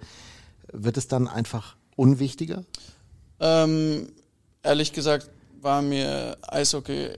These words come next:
Speaker 2: extrem egal in der Situation, ähm, weil ich einfach mit der Situation, ähm,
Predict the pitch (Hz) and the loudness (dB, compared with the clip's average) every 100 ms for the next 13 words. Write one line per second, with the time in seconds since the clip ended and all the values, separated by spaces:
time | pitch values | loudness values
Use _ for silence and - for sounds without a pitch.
0 | - 151 - 156 151 143 135 147 151 139 | -8 -2 -2 0 -2 -2 2 2 2 -2
1 | 139 135 139 143 131 - 135 151 160 - | -4 -4 -4 -4 -4 -4 -4 -6 -8 -14
2 | - _ _ - 147 143 143 143 139 135 | -20 _ _ -8 -2 0 0 0 0 2
3 | 135 131 135 135 135 135 - - _ _ | 2 4 2 2 2 0 -2 -8 _ _
4 | _ - - - - - 147 - 143 143 | _ -20 -20 -18 -14 -10 -4 -2 0 0
5 | 143 135 147 139 135 127 - 139 143 143 | 0 0 4 6 6 4 2 0 0 0
6 | 135 - - 139 147 143 - _ _ _ | 0 0 2 4 2 0 -4 _ _ _
7 | _ _ - 139 135 139 131 131 | _ _ -2 2 4 4 4 2